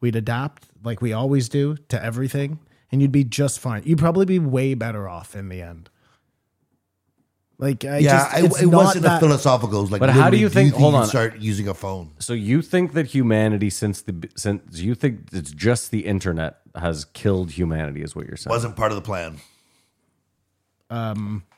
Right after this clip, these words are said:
Speaker 1: I mean, I think there are lots of culprits, but I think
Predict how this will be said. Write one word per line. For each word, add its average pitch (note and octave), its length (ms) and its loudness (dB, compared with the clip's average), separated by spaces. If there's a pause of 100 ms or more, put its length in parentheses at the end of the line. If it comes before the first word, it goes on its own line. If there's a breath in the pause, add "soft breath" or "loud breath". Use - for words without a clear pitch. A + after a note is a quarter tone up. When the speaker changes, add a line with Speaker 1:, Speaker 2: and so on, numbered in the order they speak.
(1600)
Speaker 1:
I A2+ 60 -6
mean, B2 160 -2
I G#2+ 80 -4
think G#2 300 -6
there G2 240 -8
are F#2+ 40 -8
lots F#2 480 -10
of D#2+ 200 -16
culprits, - 840 -12 (220)
but G#2 160 -10
I F#2+ 100 -8
think F2+ 360 -12